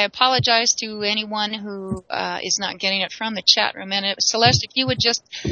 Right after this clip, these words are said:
now tell them the websites to go to. Don't worry about it at the moment of typing it in, but if you just say it slowly and spell it for them, 'cause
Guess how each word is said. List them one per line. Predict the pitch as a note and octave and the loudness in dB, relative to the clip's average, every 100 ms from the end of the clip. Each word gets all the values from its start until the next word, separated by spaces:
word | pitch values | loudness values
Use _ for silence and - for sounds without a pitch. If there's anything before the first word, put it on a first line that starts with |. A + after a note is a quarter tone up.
| - - | 2 4
now | G#3 G3+ - | 6 4 2
tell | A#3+ C4 | 4 6
them | C4 B3+ | 4 0
the | G3+ | 0
websites | G#3+ A#3 - A#3 A3+ - | 4 6 6 6 4 2
to | - | -2
go | G3+ G#3 | -2 -2
to. | - G3+ | -4 -6
Don't | G#3 A3 A3 | -4 -4 -2
worry | A3+ | -2
about | A#3 G#3 G#3 G3+ | 0 2 4 4
it | |
at | G3+ | 0
the | F#3+ | -4
moment | F#3+ G#3 G#3 F#3+ F#3+ - | -4 -2 0 0 2 0
of | F#3 F3 | -2 -4
typing | - A3+ A3 G3+ | 4 4 4 0
it | F#3+ F3+ | -2 0
in, | F3+ | 0
but | F3+ | 0
if | F3 - | -2 -2
you | F3+ F3+ - - - - | -6 -6 -10 -16 -12 -6
just | - A#3 - | 0 4 6
say | - A3+ | 6 6
it | - | 6
slowly | A#3+ A3 G#3+ G#3 | 4 4 2 2
and | F3+ | 2
spell | - B3 A#3+ | 2 6 6
it | G#3 - | 4 0
for | G3+ F#3+ | -2 0
them, | F#3 F#3 F#3 | 0 -2 -2
'cause | - E3+ | -2 -2